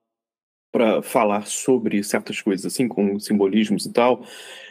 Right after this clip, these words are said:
ah, é engraçado que é, hoje é o episódio do louco, né? Então o negócio já tá meio louco aqui.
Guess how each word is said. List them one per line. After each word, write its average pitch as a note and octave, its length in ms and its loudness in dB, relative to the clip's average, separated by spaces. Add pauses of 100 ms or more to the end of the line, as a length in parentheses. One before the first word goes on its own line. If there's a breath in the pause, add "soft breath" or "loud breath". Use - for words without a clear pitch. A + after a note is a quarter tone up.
ah, G#2 380 4
é A#2 60 2
engraçado A#2+ 500 2
que A#2+ 220 0
é, A#2+ 120 4
hoje B2 380 4
é A#2+ 80 4
o A#2 400 2
episódio A2 420 2
do C3 100 4
louco, C#3 340 2
né? A#2 100 2
Então A#2 300 2
o B2 40 2
negócio A2 360 2
já G#2+ 100 4
tá G#2+ 140 2
meio A2 160 4
louco G#2+ 240 2
aqui. D#3+ 340 2